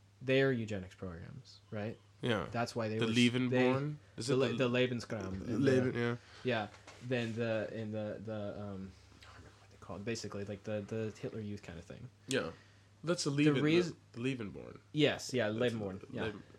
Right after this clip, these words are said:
Speaker 1: The, the reason they did that is Hitler was obsessed with
Speaker 2: Blue eyes.
Speaker 1: Well, he was obsessed with blue eyes because of Eva Braun.
Speaker 2: Okay.
Speaker 1: That's why, that's where they got the blonde hair, blue eye thing.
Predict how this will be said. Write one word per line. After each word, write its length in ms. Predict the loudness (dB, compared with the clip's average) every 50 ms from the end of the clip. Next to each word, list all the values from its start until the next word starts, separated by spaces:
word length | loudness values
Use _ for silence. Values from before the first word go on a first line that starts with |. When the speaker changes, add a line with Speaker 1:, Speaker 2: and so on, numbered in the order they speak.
| -20 -20 -20 -20 -18 -18 -14 -4 0
Speaker 1:
The, 380 | 2 4 6 6 6 4 4 2
the 100 | 2 2
reason 280 | 2 2 2 2 0
they 120 | 0 0 0
did 200 | -2 -2 0 0
that 200 | 0 0 0 -2
is 140 | -6 -8 -6
Hitler 360 | -4 -4 -2 -2 -2 -2 0
was 180 | -2 -2 -4
obsessed 560 | -6 -8 -8 -4 -4 -4 -4 -4 -6 -10 -8 -6
with 380 | -4 -4 -4 -6 -8 -18 -20 -20 -20 -20 -20 -20 -18 -12
Speaker 2:
Blue 260 | -8 -6 -4 -4 -4
eyes. 380 | -6 -8 -8 -10 -12 -14 -16 -18 -18 -10 -2
Speaker 1:
Well, 220 | 2 4 4 4 4
he 120 | 2 0
was 100 | 0 -2 -2
obsessed 280 | -2 0 0 0 0
with 100 | -2 -2
blue 140 | -2 0 2
eyes 140 | 0 0 -2
because 240 | -4 -10 -8 -8 -6
of 100 | -4 -4
Eva 200 | -4 -4 -4 -6
Braun. 420 | -4 -4 -4 -4 -6 -8 -12 -14 -16 _ _ _ _ _ -16
Speaker 2:
Okay. 160 | -14 -8 -2
Speaker 1:
That's 280 | 2 2 2 2 2 -2
why, 140 | 0 0 0
that's 220 | 0 -2 -4 -2
where 140 | -4 -4 -2
they 80 | -2 -2
got 160 | -4 -4 -6
the 60 | -6
blonde 240 | -6 -6 -6 -6 -6
hair, 100 | -8 -8
blue 220 | -8 -6 -6 -6 -6
eye 120 | -8 -10
thing. 280 | -10 -12 -16 -16 -16